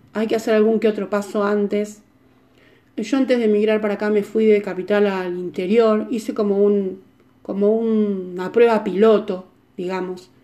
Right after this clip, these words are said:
más cerca, eh, donde todavía te pueden ayudar. Tal vez ese no es, no es un mal paso para los que están en lugares donde hay mucha inseguridad o muchos problemas. Tal vez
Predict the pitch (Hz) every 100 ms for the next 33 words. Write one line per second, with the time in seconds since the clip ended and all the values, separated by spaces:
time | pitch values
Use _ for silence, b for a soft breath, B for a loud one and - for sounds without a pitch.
0 | _ - 214 214 233 214 208 190 190 _
1 | _ _ _ _ _ _ b b b b
2 | - 208 185 175 180 190 285 _ _ _
3 | 214 214 196 202 202 220 220 214 202 202
4 | 190 185 202 190 175 202 214 240 285 285
5 | 262 240 208 - 269 240 240 247 226 208
6 | 214 262 254 240 233 208 196 185 - 190
7 | 185 208 208 190 190 B - 208 208 214
8 | 233 208 202 196 202 202 214 214 208 196
9 | - 185 180 190 226 214 202 196 - 214
10 | 190 202 226 208 - 196 214 214